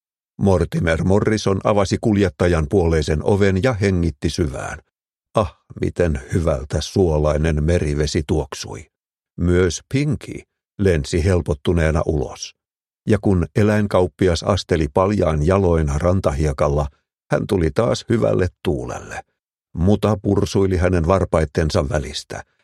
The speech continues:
Hänen edessään loistelivat vihreät suolakedot. "Etsisimmekö vielä lisää maagisia eläimiä?" hän kysyi, otti käteensä kourallisen merilevää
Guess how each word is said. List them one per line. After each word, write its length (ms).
Hänen 320
edessään 680
loistelivat 720
vihreät 680
suolakedot. 920
"Etsisimmekö 840
vielä 280
lisää 360
maagisia 520
eläimiä?" 640
hän 200
kysyi, 440
otti 260
käteensä 580
kourallisen 800
merilevää 720